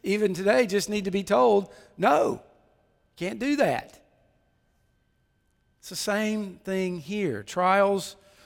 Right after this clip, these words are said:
are the touchstone that show if we have faith or not. And when God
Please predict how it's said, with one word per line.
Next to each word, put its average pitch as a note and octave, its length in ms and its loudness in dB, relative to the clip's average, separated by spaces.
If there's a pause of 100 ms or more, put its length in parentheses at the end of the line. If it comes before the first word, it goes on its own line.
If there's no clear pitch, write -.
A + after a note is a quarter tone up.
(140)
are F3 180 4
the F3 100 0
touchstone C3+ 1120 -2 (1080)
that C#3+ 160 -6
show F3+ 380 4
if D3 120 -2
we E3 120 0
have D#3 220 -2
faith D3 680 -2 (840)
or C#3+ 100 -6
not. D3 400 0 (480)
And D#3 240 -2
when D#3+ 200 0
God F#3+ 460 6